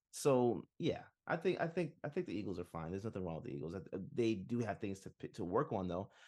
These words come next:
I will say one of my biggest complaints is Brian Johnson isn't choo-, he's had a well, uh, he's had a similar, like, a s-, some semi-balanced offense, right? But the problem is he's not choosing the right plays at the right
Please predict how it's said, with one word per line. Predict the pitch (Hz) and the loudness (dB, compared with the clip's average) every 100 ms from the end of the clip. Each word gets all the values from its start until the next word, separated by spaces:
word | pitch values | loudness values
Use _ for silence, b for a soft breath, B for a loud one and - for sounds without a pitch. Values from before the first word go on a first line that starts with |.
| B | B
I | 104 | 2
will | 127 190 | 4 4
say | 175 | 6
one | 147 143 | 6 6
of | 120 | 4
my | |
biggest | 101 113 117 | 4 2 0
complaints | - 90 104 85 - - _ _ _ _ _ _ _ | -4 -4 -2 -2 -6 -20 _ _ _ _ _ _ _
is | 107 104 95 | 2 2 0
Brian | 85 87 117 135 107 | -4 0 4 4 2
Johnson | 110 110 110 98 87 85 - _ - | 2 2 0 -4 -2 -4 -8 _ -4
isn't | 101 104 95 - _ _ | -2 0 -4 -6 _ _
choo-, | - - 143 - _ _ _ _ _ _ _ _ _ _ _ _ _ | -6 0 0 0 _ _ _ _ _ _ _ _ _ _ _ _ _
he's | 190 | -2
had | 170 208 202 | 2 6 8
a | 156 | 8
well, | 107 123 123 104 - | 8 8 8 4 2
uh, | |
he's | - 156 | 2 2
had | 190 165 | 4 8
a | 127 | 8
similar, | - - - 143 127 117 | 6 -2 2 4 4 4
like, | 123 110 | 4 2
a | 113 | 0
s-, | - - - | -6 -4 -6
some | - 135 123 | -2 -2 0
semi-balanced | 147 143 117 104 98 92 101 101 98 - - - | 4 6 6 4 0 0 0 2 0 -4 -8 0
offense, | 87 85 - - - | 0 0 -6 -12 -2
right? | 82 90 110 _ _ _ _ _ _ | 2 2 0 _ _ _ _ _ _
But | 120 | 2
the | 110 | 2
problem | - - 135 170 127 | -2 2 4 6 4
is | 113 110 101 | 4 2 2
he's | - 143 | -2 2
not | 156 - | 2 0
choosing | - 135 113 | 2 2 2
the | 98 | 0
right | 90 98 - | 2 0 -2
plays | - 113 98 | 0 0 0
at | 95 | -4
the | 85 | -4
right | 82 73 | -4 -4